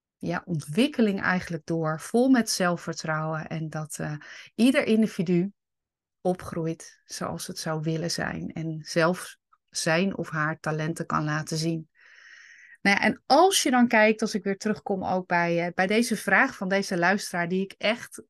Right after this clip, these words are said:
enorm leuk vind ook. Eh, dus, eh, als je nu luistert,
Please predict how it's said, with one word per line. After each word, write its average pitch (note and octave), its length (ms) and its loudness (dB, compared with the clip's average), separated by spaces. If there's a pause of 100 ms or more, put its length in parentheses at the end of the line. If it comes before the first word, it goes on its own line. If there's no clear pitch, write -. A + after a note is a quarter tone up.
(200)
enorm A#3+ 520 6
leuk G3 300 4
vind F3 400 -6
ook. E3+ 360 0 (280)
Eh, E3 340 0
dus, F#3 300 -2
eh, E3+ 280 0
als - 320 2
je C#4+ 60 4
nu A#3 160 8
luistert, G3+ 640 0